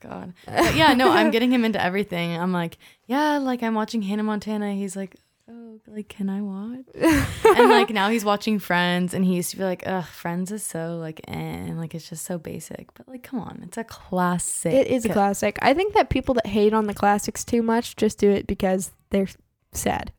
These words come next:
Speaker 2: Like, they're popular for
Speaker 1: <laughs> Yeah.
Speaker 2: a reason.
Speaker 1: Yeah, that's very true. Or they watch, like, the
Speaker 2: Will.
Speaker 1: first ep-, yeah, I know. I saw his Instagram story. No, or they watch, like, the first episode, and then they're like, "Eh." But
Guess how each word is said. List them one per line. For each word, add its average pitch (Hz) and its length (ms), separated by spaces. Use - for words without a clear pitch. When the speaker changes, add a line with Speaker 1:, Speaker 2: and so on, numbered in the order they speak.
Speaker 2:
Like, 233 140
they're 294 100
popular 294 480
for 214 160
Speaker 1:
<laughs> - 0
Yeah. 185 100
Speaker 2:
a 175 40
reason. - 380
Speaker 1:
Yeah, 190 360
that's 202 180
very 226 220
true. 196 360
Or 208 80
they 220 100
watch, 208 160
like, 202 220
the 196 80
Speaker 2:
Will. 214 80
Speaker 1:
first 196 260
ep-, - 180
yeah, 208 280
I 226 140
know. 233 240
I 185 140
saw 196 160
his 190 80
Instagram 175 480
story. 170 400
No, 196 280
or 185 60
they 180 140
watch, 175 260
like, 185 140
the 180 80
first 170 280
episode, 180 540
and 175 100
then 170 120
they're 165 100
like, 156 400
"Eh." 202 220
But 294 260